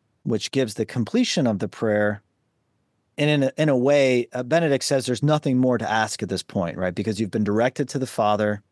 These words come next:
You've asked that your needs be provided for, both immediate needs, um, and bigger ones in terms of salvation, that, that you, that your sins be forgiven. "Deliver us not in, uh,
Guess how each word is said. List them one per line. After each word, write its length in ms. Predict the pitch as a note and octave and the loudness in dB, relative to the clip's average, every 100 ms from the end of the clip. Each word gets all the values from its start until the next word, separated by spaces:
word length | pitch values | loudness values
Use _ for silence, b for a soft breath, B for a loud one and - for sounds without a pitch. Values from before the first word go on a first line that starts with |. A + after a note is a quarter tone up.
| _ _ _ _ _ _ - | _ _ _ _ _ _ -6
You've 260 | A2+ A2 - | -2 -2 0
asked 340 | A#2 A#2 - | 0 0 -2
that 240 | G#2 - | -4 -2
your 120 | A#2 G2+ | -2 2
needs 500 | G#2+ A#2+ B2 A2+ - | 2 2 2 -2 -4
be 160 | A#2 | -4
provided 560 | G#2+ G#2+ G2+ G2 A#2 G#2+ | -2 -2 0 0 -2 -4
for, 340 | - A#2 C3+ | -2 -2 -2
both 320 | C3 G2 - _ _ | -2 -4 -4 _ _
immediate 540 | G2+ G2+ A2 A#2 A#2 F#2 | -2 0 0 0 0 0
needs, 680 | A2+ A2+ A2+ G2+ - - - _ _ _ _ _ | 0 0 0 -2 -6 -6 -12 _ _ _ _ _
um, 640 | - G2 F#2 F#2 F#2 F2+ - _ _ | -4 0 0 0 0 -2 -6 _ _
and 460 | - G#2 G2+ F#2+ F2+ | -4 0 0 -2 -2
bigger 300 | B2+ A#2+ A2+ | -2 0 -2
ones 420 | G2 G2 G#2 A2 | 0 0 0 -2
in 80 | G2 | -2
terms 300 | F#2 A2 G2+ | -2 -2 -2
of 100 | F#2+ | -2
salvation, 640 | - G2 F#2 G2 F#2+ A#2 A2 | -2 -2 0 -2 -2 0 0
that, 220 | F2+ - | 0 -2
that 220 | F#2 F2+ | -4 -4
you, 200 | F2+ F#2+ | -4 -4
that 180 | - G2+ | -2 -2
your 180 | F2+ F#2+ | -2 -4
sins 360 | - G#2+ G2+ - | -2 -2 -2 -2
be 100 | G2 | -6
forgiven. 560 | G2 F2+ G2 G#2+ A2 - _ _ _ _ _ _ _ _ - - | -4 -2 -2 -2 -4 -10 _ _ _ _ _ _ _ _ -14 -4
"Deliver 320 | C#3+ F3 F#3+ | 0 2 2
us 160 | D#3 | 0
not 300 | D3+ D3+ F3+ | 2 2 2
in, 180 | D3+ C#3 - | 0 -4 -2
uh, 200 | C3 | 0